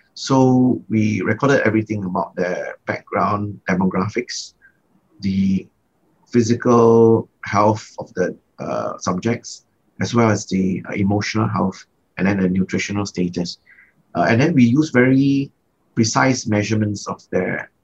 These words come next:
uh, of their health. So example would be, we did a whole body magnetic resonance imaging or M R I of the child when they were one week of life. This has never been done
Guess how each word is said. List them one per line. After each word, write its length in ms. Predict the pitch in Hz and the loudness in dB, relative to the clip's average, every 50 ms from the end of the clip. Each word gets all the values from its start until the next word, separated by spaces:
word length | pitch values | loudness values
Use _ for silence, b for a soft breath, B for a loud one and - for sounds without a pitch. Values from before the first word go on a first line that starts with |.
| _ - _ _ _ _ _ _ _ _ - - | _ -20 _ _ _ _ _ _ _ _ -16 -14
uh, 140 | - 98 87 - - | -12 -12 -12 -12 -12
of 100 | - - | -10 -6
their 120 | - - - | -4 -4 -2
health. 300 | - 90 90 - - - _ b b b b b | -2 -2 -4 -6 -12 -18 _ b b b b b
So 160 | b - - - | b 0 0 2
example 520 | - 120 110 113 135 135 131 - 156 143 | 2 0 0 2 2 0 2 2 2 4
would 120 | 113 90 87 | 4 2 2
be, 200 | 101 101 101 95 | 0 0 0 2
we 120 | 95 104 | 2 0
did 200 | 107 139 - - | 2 0 -2 -2
a 160 | 101 95 92 | -2 -4 -6
whole 320 | 92 - - 143 147 151 120 | -6 -2 2 4 4 4 4
body 500 | 104 101 104 98 107 107 107 117 113 - _ _ _ _ _ _ _ _ _ _ | 2 0 0 2 0 0 0 0 -2 -6 _ _ _ _ _ _ _ _ _ _
magnetic 340 | - 101 98 110 107 - - | -4 -2 -2 -2 -2 -2 -2
resonance 540 | - 101 101 95 104 98 104 101 95 92 - | -2 -2 -2 0 -2 -2 -2 -2 -4 -6 -6
imaging 480 | - 104 95 95 92 90 95 92 92 90 | -6 -4 -2 -2 -2 -2 -2 -4 -6 -6
or 120 | - - - | -8 -8 -4
M 120 | 101 101 95 | -2 0 0
R 220 | 92 92 92 85 | 2 2 2 2
I 160 | 90 95 95 90 | 2 2 2 0
of 220 | 90 90 - _ | 0 -4 -8 _
the 280 | - - - - - - - _ _ _ _ _ _ _ _ _ _ _ _ - - _ _ _ - | -10 -10 -10 -10 -10 -14 -20 _ _ _ _ _ _ _ _ _ _ _ _ -20 -20 _ _ _ -10
child 480 | - - 107 107 98 92 92 - - - _ _ _ _ - | -4 0 0 2 2 0 -2 -4 -6 -12 _ _ _ _ -4
when 120 | 107 104 | -2 0
they 80 | 104 107 | 2 2
were 120 | 107 104 | 4 4
one 160 | 107 110 117 120 | 4 2 2 2
week 220 | 117 117 - - | 2 2 0 -4
of 120 | - - - | -12 -8 -4
life. 280 | 90 92 90 87 - - | -4 -4 -4 -4 -6 -6
This 120 | 135 - | -4 -4
has 120 | 127 - - | -4 -2 -2
never 200 | 120 120 123 113 | 0 0 0 0
been 160 | 101 95 95 | 0 -2 -4
done 260 | 92 92 98 98 - | -6 -6 -8 -8 -12